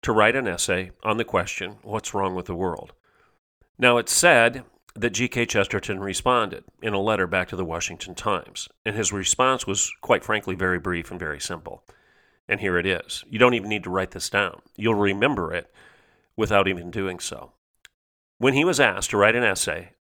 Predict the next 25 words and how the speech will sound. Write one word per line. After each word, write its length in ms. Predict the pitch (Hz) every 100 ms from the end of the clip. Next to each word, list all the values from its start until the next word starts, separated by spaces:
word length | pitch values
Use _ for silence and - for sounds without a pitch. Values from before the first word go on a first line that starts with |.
| _ 107
on 160 | 101
what's 240 | 95 - 92
wrong 180 | 92
with 140 | 92 87
the 80 | 95
world, 280 | 95 85
he 100 | 104
responded 460 | 95 95 120 131 131
to 100 | 101
the 100 | 92
London 380 | 90 110 113 117
Times 360 | 107 82 90
by 360 | 95 90 90 90 _ _
simply 600 | - - 95 98 95 92 _ -
saying 320 | - 87 92
this 300 | 90 - -
via 420 | 98 92 82 78
a 100 | -
letter. 380 | 90 80 - - _ _ _ _ -
"Dear 220 | 101 131
Sirs, 640 | 131 - 127 92 - - - _ _ _ 107
I 220 | 104 98
am 320 | 80 78 - _ _ _ _ _ _
yours 380 | 104 101 110 -
truly, 480 | - 104 73 -